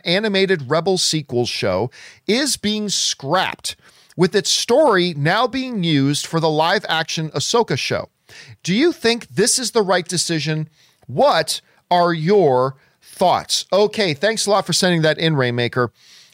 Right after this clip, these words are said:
And yes, there is a report going around, uh, from a YouTube channel that has, has nailed some stuff before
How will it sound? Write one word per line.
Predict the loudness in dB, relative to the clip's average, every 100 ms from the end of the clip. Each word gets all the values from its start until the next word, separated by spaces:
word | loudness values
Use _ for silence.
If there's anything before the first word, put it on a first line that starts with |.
| -4
And | 0 2 2 0 -6 -16 _
yes, | -20 -6 0 0 0 -4 -6 -10 _ _ _ _ _ _ _ 0
there | 2 4
is | 2 0
a | -4
report | -4 -4 -2 -2
going | -2 -2 -2
around, | -4 -2 -2 -4 -8 -16 _
uh, | 0 2 2 2 0
from | 0 0 0 -2
a | -4 -2 -4
YouTube | -4 -6 -8 -8
channel | -4 -2 0 0 -2 _ _ -2
that | 0
has, | 2 0 0
has | -2 -4 -2
nailed | -2 0 0
some | -2 -4
stuff | -4 -2 -2 -4
before | -10 -8 -8 -8 -12